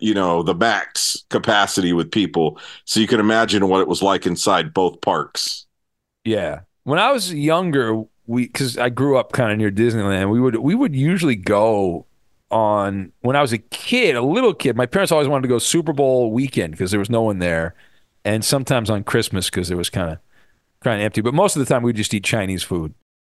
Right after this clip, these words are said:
Speaker 1: I think a lot of people now know, "I'm gonna go there for Christmas." So, yeah, the move in the future, if you wanna go during the holidays, go on the eve, not the actual holiday.
Speaker 2: Christmas Eve is the big one.
Speaker 1: Yes.
Speaker 2: That's the big one. Uh, all right. Have a great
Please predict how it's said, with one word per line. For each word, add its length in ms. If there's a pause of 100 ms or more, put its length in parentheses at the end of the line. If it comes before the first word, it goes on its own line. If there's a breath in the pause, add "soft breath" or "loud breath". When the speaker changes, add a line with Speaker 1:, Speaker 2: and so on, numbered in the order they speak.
Speaker 1:
I 40
think 120
a 40
lot 200
of 80
people 340
now 300
know, 420 (300)
"I'm 100
gonna 140
go 180
there 180
for 180
Christmas." 580
So, 280 (300 loud breath)
yeah, 180
the 100
move 480
in 100
the 80
future, 400
if 100
you 100
wanna 240
go 460 (100)
during 200
the 60
holidays, 440
go 260
on 160
the 200
eve, 580
not 300
the 140
actual 480
holiday. 600 (160)
Speaker 2:
Christmas 360
Eve 440
is 160
the 100
big 280
one. 240
Speaker 1:
Yes. 100
Speaker 2:
That's 220 (160)
the 100
big 300
one. 340
Uh, 220
all 120
right. 120
Have 140
a 80
great 580